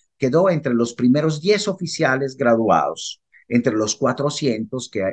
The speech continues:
asistieron en el curso desde ochenta y cinco países. En mil novecientos ochenta y nueve sirvió como director académicos y de entrenamiento de la Escuela Militar de Cadetes, y en ese momento se enteró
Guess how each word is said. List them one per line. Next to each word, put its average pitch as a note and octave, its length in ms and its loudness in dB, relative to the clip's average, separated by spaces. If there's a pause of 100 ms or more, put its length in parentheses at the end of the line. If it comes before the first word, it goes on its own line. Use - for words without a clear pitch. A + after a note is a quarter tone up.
asistieron F#2+ 800 -2
en F#2+ 100 -2
el F#2+ 140 -6
curso F#2 520 -6 (200)
desde G#2 280 -2
ochenta G#2 360 -6
y F#2+ 40 -4
cinco F2+ 340 -8
países. - 720 -12 (720)
En E3 160 6
mil A#3 140 8
novecientos A#3 480 4
ochenta F#3 260 -2
y F#3+ 60 2
nueve F3 560 2
sirvió C#3 520 2
como C#3 220 2
director A2+ 560 0
académicos B2+ 880 0
y A#2 80 0
de G#2+ 100 2
entrenamiento A2 1000 0 (300)
de A#2+ 140 2
la G2 380 4
Escuela A2+ 320 2
Militar G#2 380 0
de A2 120 -10
Cadetes, D#3+ 760 0 (280)
y D#3 120 4
en D#3+ 100 6
ese F3 200 4
momento F#3 640 2
se - 220 -2
enteró C3 520 0